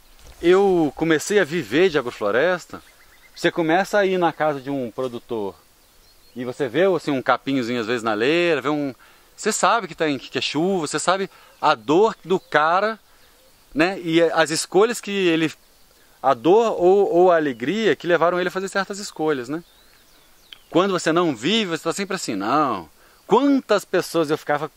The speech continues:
<laughs> mordido." e eu reclamando de formiga e a pessoa falava assim, "Formiga, a formiga é o bombeiro que vem apagar o fogo." e ficava com esse papinho, e aí eu ficava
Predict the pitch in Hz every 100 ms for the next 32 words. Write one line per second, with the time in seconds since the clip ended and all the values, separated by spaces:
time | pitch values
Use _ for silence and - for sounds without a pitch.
0 | _ - - - - - 131 190 151 123
1 | 190 175 110 - - - - - _ -
2 | - - - - 147 185 185 180 170 175
3 | 160 - 175 160 185 214 208 170 190 180
4 | 185 - 117 - - _ - - - 208
5 | 180 214 247 202 180 - 208 240 240 247
6 | 240 208 208 170 135 196 240 214 - 175
7 | 180 175 175 - 202 - - - - 220
8 | 214 220 - - 151 - 214 226 196 117
9 | 98 - - _ _ _ _ - 180 196
10 | - 208 220